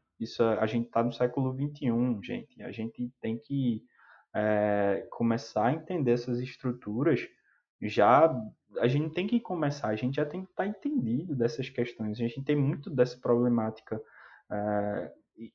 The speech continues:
inclusive, não adianta a gente meter esse, esse olhar de cultura superior porque não tem pauta L G B T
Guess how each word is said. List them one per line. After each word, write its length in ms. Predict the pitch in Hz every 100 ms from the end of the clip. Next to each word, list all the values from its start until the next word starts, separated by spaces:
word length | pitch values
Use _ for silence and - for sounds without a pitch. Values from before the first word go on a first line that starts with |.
| -
inclusive, 600 | 147 147 185 151 170 208
não 160 | 185
adianta 460 | 160 156 180 151 196
a 20 |
gente 300 | 190 160 151
meter 580 | 151 143 147 139 123 120 - - _ _ _
esse, 580 | 120 120 - 123 120 -
esse 280 | 117 - 131
olhar 480 | 120 117 107 107 - - _
de 160 | 113 113
cultura 480 | - 120 113 117 117
superior 580 | - 117 113 117 110 107
porque 260 | 113 -
não 120 | 113
tem 180 | 113 117
pauta 360 | 113 113 110 120
L 120 | 113
G 160 | 113 110
B 180 | 113
T 360 | 117 - 101 104